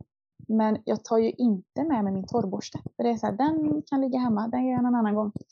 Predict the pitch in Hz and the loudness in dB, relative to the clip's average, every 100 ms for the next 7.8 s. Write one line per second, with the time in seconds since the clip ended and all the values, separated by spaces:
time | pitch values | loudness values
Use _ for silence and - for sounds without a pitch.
0 | - _ - 240 247 233 202 202 - 208 | -20 _ -2 0 4 4 4 2 0 -2
1 | 196 208 202 202 190 190 - 208 202 214 | -2 -2 0 0 0 -2 -2 -4 -2 -4
2 | - - 247 - 247 269 214 208 226 254 | -4 -4 -2 2 4 4 4 2 4 4
3 | 285 302 285 - 254 214 196 196 _ 226 | 2 2 0 -2 -2 -2 -2 -6 _ -2
4 | 233 202 - 208 - _ _ _ 220 226 | 0 0 0 -2 -8 _ _ _ 0 4
5 | 220 196 - 214 202 208 208 226 247 240 | 4 2 0 0 2 0 0 2 0 0
6 | 226 - - - - _ - 240 233 214 | -2 -2 -6 -8 -10 _ -2 2 2 2
7 | 190 - - 190 190 202 208 202 | -2 -6 -8 -6 -6 -4 -4 -6